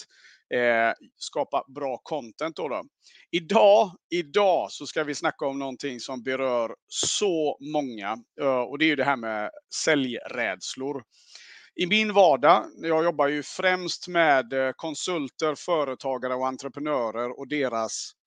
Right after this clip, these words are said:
säljresa då, då. Och, eh, men en hel del säljare har det ju självklart varit genom åren också. Och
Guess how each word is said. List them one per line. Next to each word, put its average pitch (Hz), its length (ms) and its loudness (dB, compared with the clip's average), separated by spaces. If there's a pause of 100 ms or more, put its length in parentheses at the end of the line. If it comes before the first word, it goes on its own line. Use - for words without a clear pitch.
(800)
säljresa 131 960 2
då, 175 140 -2
då. 107 180 -6 (140)
Och, - 480 -4
eh, 127 300 6 (460)
men 175 120 2
en 208 120 4
hel 208 240 4
del 160 200 4
säljare 123 440 0
har 123 180 -4
det 135 60 -8
ju 131 80 -8
självklart 123 500 -4
varit 113 300 -6
genom 117 240 -6
åren 120 380 -4
också. - 360 -2 (240)
Och 160 400 2